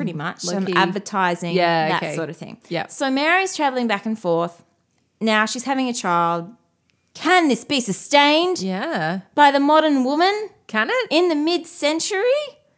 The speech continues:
Speaker 2: I don't know.
Speaker 1: It's pretty
Speaker 2: Or
Speaker 1: tough. It's pretty tough. But she carries on because she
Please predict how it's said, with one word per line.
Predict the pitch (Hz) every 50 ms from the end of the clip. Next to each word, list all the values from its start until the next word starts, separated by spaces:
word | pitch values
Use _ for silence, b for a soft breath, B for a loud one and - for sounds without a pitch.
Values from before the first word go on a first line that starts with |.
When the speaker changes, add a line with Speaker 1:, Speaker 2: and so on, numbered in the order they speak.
| _ _ -
Speaker 2:
I | - 214
don't | 214 220 196
know. | 185 185 190 196 190 185 180 196 196 - _ _ _ _ _ _ _ _ _ _ -
Speaker 1:
It's | 196 196 190 190 190
pretty | 185 185 180
Speaker 2:
Or | 175 175
Speaker 1:
tough. | 170 160 151 156 - - _ _
It's | - - - -
pretty | - - 175 165
tough. | 175 - 170 - - _ b b b b b b _ -
But | 403 415 320 - - -
she | - - - 339 320
carries | - - - 277 277 294 294 294 294
on | 339 294 202 175
because | 185 202 - 254 -
she | - 285 294 285 247